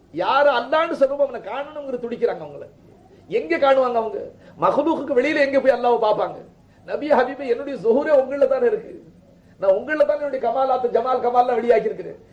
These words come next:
நீங்க போய் இருந்தால் அல்லாஹ்வை த-, அல்லாஹ்வுடைய தேட்டத்துல திக்ர் செய்யக்கூடியவர்கள்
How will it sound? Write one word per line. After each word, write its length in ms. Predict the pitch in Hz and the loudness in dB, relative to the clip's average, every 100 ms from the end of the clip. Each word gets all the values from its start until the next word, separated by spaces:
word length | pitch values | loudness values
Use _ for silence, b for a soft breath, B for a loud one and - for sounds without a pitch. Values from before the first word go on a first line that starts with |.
| b | b
நீங்க 400 | 165 240 320 302 | -14 -12 -6 -4
போய் 240 | - 269 277 | 2 2 2
இருந்தால் 380 | 262 247 269 233 b b | -4 -6 -8 -8 b b
அல்லாஹ்வை 520 | 196 262 320 330 294 | -8 -6 -4 0 0
த-, 220 | 285 240 240 | 0 -4 -4
அல்லாஹ்வுடைய 420 | 196 277 294 277 208 | -6 -2 -2 -2 0
தேட்டத்துல 460 | 254 277 302 277 | 0 0 -6 -6
திக்ர் 280 | 240 269 269 | -6 -10 -10
செய்யக்கூடியவர்கள் 460 | 262 254 240 226 | -10 -6 -4 -4